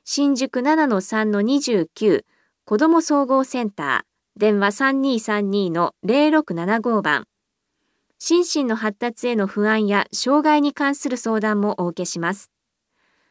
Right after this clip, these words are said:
子ども家庭相談。地域子育て支援センター双葉、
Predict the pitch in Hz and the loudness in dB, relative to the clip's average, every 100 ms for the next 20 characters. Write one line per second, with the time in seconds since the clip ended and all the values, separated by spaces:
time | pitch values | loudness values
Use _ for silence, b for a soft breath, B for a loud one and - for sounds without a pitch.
0 | _ _ _ _ _ - 214 339 330 311 | _ _ _ _ _ -2 2 4 2 0
1 | 294 277 277 247 226 240 208 _ _ _ | 2 0 0 -2 -2 -4 -8 _ _ _
2 | _ _ - - 311 - - 202 285 - | _ _ -6 0 0 0 -8 -4 0 0
3 | 294 277 262 262 254 262 247 220 151 147 | 0 -2 -2 -2 -2 -4 -4 -4 -6 -8
4 | - 240 170 147 | -6 -4 -2 -2